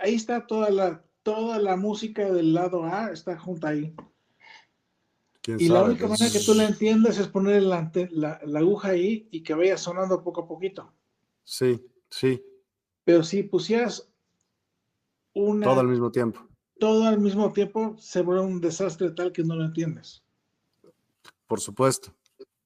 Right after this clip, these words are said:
Speaker 1: Y entonces es, ¿cómo, cómo explico el, la totalidad en, con una
Speaker 2: Ujú.
Speaker 1: aguja? Pues no puedo. Y, y te,
Speaker 2: Exacto.
Speaker 1: vete más lejos, es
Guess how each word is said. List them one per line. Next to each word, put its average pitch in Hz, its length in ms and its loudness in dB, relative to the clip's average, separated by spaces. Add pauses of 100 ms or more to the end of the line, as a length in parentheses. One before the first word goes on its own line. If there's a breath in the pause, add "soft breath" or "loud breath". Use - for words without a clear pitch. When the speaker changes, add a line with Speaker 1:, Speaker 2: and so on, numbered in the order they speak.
(380)
Speaker 1:
Y 151 80 -8
entonces 165 360 0
es, 185 460 2
¿cómo, 185 460 0
cómo 208 280 4
explico 196 500 2
el, 160 260 4
la 151 120 0
totalidad 160 800 -2 (1400 soft breath)
en, 160 280 -4 (200)
con 156 360 0
una 185 120 2
Speaker 2:
Ujú. 185 100 2
Speaker 1:
aguja? 180 300 4
Pues 151 160 -10
no 156 100 -2
puedo. 165 320 0 (2000)
Y, 151 120 -2
y 160 40 -4
te, 180 360 2
Speaker 2:
Exacto. 185 180 -2
Speaker 1:
vete 208 280 6
más 202 220 2
lejos, 202 380 0
es 185 240 -4